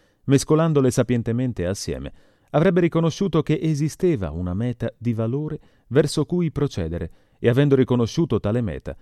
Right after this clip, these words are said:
ci sarebbe certamente arrivato se fosse partito alla sua ricerca. La cosa principale che abbiamo portato alla luce oggi è lo stato di beingness che la persona realmente ha.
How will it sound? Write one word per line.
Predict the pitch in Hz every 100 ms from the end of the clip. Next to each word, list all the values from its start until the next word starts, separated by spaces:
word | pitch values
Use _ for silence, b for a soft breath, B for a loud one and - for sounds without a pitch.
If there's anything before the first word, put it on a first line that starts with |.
| _ _
ci | 160
sarebbe | 180 180 160 143
certamente | 165 143 156 180 170 165
arrivato | 156 147 104 - - - _
se | -
fosse | 101 104 - 95
partito | 92 - 101 - -
alla | 113 92
sua | - 85
ricerca. | 80 - - - - - _ _ _ _ _ _ _ _ _ _ _ _ _ _ _ -
La | 156
cosa | 214 175 160
principale | 165 143 135 143 143 127
che | 117 120
abbiamo | 117 139 123
portato | 110 - 117 107
alla | 87
luce | 90 98 - 78
oggi | 64 69 - - _ _ _
è | - 160 156
lo | 147 143 131
stato | - - - 160 160 147
di | 123 123
beingness | 107 113 87 78 76 92 - - _ _
che | - 156
la | 151
persona | 151 143 175 165 147
realmente | 127 110 107 104 95
ha. | 80 -